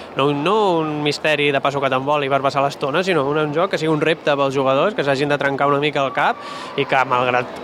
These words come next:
una gran majoria acaba aconseguint descobrir qui està implicat i qui és el culpable,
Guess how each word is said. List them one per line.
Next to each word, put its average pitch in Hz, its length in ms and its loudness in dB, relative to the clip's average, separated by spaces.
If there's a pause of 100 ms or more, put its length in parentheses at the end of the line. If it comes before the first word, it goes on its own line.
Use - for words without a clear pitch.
una 110 100 -6
gran 120 160 -2
majoria 147 400 2
acaba 139 300 0
aconseguint 135 680 -2
descobrir 147 840 0
qui 143 180 0
està 139 400 2
implicat 143 560 0
i 135 80 -4
qui 131 160 -2
és 131 160 -2
el 131 80 -2
culpable, 143 560 0